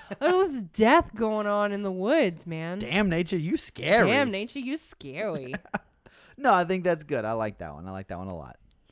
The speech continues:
Speaker 2: All right.
Speaker 1: So Run Back the, no, it's your
Speaker 2: All
Speaker 1: list.
Speaker 2: right, all right,
Speaker 1: You,
Speaker 2: all right.
Speaker 1: you
Speaker 2: Number
Speaker 1: did that.
Speaker 2: five, Hunchback of Notre Dame.
Speaker 1: Yep.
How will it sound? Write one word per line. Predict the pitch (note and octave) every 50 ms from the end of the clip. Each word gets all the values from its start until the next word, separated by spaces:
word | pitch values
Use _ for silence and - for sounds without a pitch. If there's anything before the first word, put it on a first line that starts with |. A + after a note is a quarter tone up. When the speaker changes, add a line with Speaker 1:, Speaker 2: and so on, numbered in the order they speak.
| _ _ -
Speaker 2:
All | -
right. | D3+ C3+ A#2 - - -
Speaker 1:
So | - C3 A#2+ A#2+
Run | A2+ B2+ D#3 E3 F3+ F3+
Back | F#3 F#3+ -
the, | - F#3+ G#3
no, | A3 C#4 E4 E4 A#3+
it's | G3+ G#3+ A#3 - -
your | - C4+ C4
Speaker 2:
All | B3+
Speaker 1:
list. | B3 C#4
Speaker 2:
right, | E4 F4 D#4+ C#4
all | C4 C4
right, | C4 B3 A#3+
Speaker 1:
You, | A#3+
Speaker 2:
all |
right. | A#3 A3 G3+
Speaker 1:
you | F#3+ G3+
Speaker 2:
Number | A3+ A#3+ B3+ C4
Speaker 1:
did | C4
that. |
Speaker 2:
five, | - C#4 B3+ G#3+ G3 F#3+
Hunchback | G3+ A#3 A#3 A#3 - - A#3 A#3 -
of | A3 G#3+
Notre | G#3 G#3 G#3
Dame. | G3+ G3 F#3 F3+ D#3+ D#3
Speaker 1:
Yep. | D#3+